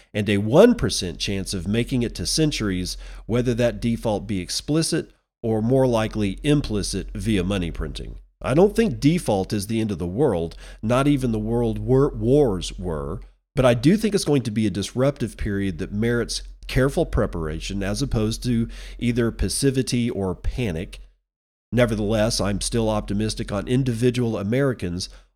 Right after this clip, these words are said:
on America at the state and local level, and on technological progress globally. In fact, there's much to be said in later posts on ways that people can survive and even thrive in this environment. But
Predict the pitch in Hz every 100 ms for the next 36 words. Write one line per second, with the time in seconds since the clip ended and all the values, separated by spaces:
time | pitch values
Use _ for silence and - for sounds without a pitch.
0 | - 117 107 110 131 139 139 - 117 -
1 | 95 - - 135 135 - - - 120 107
2 | 110 165 160 101 82 76 73 73 - _
3 | _ _ 120 123 120 104 - 143 160 165
4 | 139 117 117 113 104 - 123 113 101 110
5 | 104 - 104 107 107 95 90 92 - 117
6 | 117 117 - 107 95 110 113 120 - 139
7 | 127 - 107 95 92 92 110 135 - 92
8 | 90 - - - - - 98 92 110 123
9 | 120 110 117 113 104 95 - 104 110 113
10 | 104 101 104 95 107 98 95 90 92 -
11 | 82 120 156 135 104 90 180 160 107 -